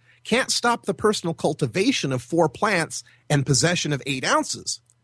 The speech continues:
So do you want those people supplying the market, or do you want a store supplying the market so that you can get some tax cut off of this? That's a new question.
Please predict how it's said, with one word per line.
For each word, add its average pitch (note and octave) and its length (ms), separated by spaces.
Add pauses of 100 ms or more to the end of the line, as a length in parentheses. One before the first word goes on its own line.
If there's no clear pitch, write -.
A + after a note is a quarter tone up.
(220)
So F#3 540 (320)
do C3 140
you G#3 100
want A3 320
those A3+ 300
people D#4+ 340
supplying C#4+ 720 (160)
the A#3 120
market, C4 480
or G3+ 140
do G3+ 80
you G3 120
want G3 240
a F#3 100
store C#4 460
supplying D#3+ 480
the D3+ 60
market D3 420 (100)
so D#3+ 220
that D3 120
you E3 140
can C#3+ 120
get C#3 160
some B2+ 120
tax C4+ 340
cut G#2+ 260
off G2+ 240
of - 120
this? - 320 (320)
That's F#3 260
a E3+ 60
new E3 240
question. - 560